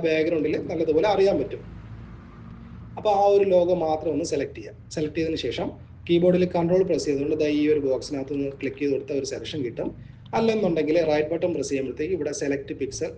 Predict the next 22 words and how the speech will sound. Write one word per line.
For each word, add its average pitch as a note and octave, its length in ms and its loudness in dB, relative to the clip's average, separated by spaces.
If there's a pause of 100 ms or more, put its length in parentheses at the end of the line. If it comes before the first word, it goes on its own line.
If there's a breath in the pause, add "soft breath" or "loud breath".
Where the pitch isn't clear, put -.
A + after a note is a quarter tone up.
എന്നത് C3 260 -6
കൊടുക്കാൻ G#2+ 300 -8
പറ്റും. - 200 -18 (680 loud breath)
കൊടുത്തതിന് F#3 360 4
ശേഷം D#3+ 180 2
ഇവിടെ D#3 200 0
കളർ D3 260 0
എടുക്കുക. B2 240 -4 (240)
അതിൽ F#3+ 120 2
നിന്ന് F#3 140 2
ഒരു F3 120 0
യെല്ലോ D3+ 240 0
കളർ C#3+ 240 -2
സെലക്ട് A#2+ 340 -6
ചെയ്തിട്ട് A#2 300 -4 (440 loud breath)
ബ്രഷ് D#3 240 2
ടൂൾ F3+ 180 4
എടുക്കുക. B2 280 -2
ഷോർട്ട് D3+ 240 -2
കട്ട് D#3 240 0
ബി B2+ 80 0 (120)
ആണ്. B2 140 -4